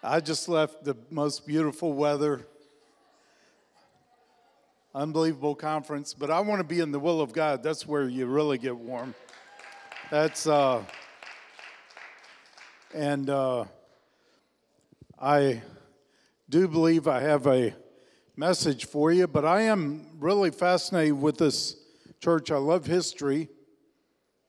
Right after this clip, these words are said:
and, uh, I love the history of this place, and it's an honor to be here, but, uh, I think we need stretching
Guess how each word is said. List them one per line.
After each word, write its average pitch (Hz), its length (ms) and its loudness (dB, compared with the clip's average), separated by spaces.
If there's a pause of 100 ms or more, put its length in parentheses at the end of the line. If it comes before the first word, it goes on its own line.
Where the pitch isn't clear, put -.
(280)
and, 143 360 -2
uh, 131 360 2
I - 1600 -20
love 135 300 -4
the 147 80 -2
history 156 460 -4
of 123 100 -6
this 165 240 -4
place, 156 720 -2 (600)
and 135 480 -6 (260)
it's - 160 -16
an 131 100 -10
honor 165 280 -2
to 135 120 -8
be 160 240 -4
here, 156 340 -4 (800)
but, 113 240 -8 (140)
uh, 147 340 0 (2000)
I 156 100 -8
think 233 280 -4
we 208 100 0
need 190 260 -4
stretching 160 840 -4